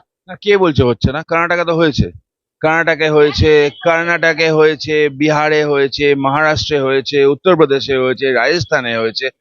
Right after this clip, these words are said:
অন্ধ্রপ্রদেশে হয়েছে। এত কটা রাজ্যে এই কোম্পানির বিরুদ্ধে মামলা চলছে, মুখ্যমন্ত্রী জানতেন না?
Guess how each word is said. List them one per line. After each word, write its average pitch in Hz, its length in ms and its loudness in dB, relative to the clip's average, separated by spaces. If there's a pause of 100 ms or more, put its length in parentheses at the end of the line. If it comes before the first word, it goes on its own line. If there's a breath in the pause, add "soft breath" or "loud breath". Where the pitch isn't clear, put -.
(180)
অন্ধ্রপ্রদেশে 139 640 0
হয়েছে। 113 240 -4 (360)
এত 139 280 -6
কটা 170 340 0
রাজ্যে 135 320 -2
এই 147 60 -4
কোম্পানির 131 480 -2
বিরুদ্ধে 131 360 -2
মামলা 110 380 0
চলছে, 131 380 -2
মুখ্যমন্ত্রী 131 520 -6
জানতেন 165 340 -2
না? 101 120 -8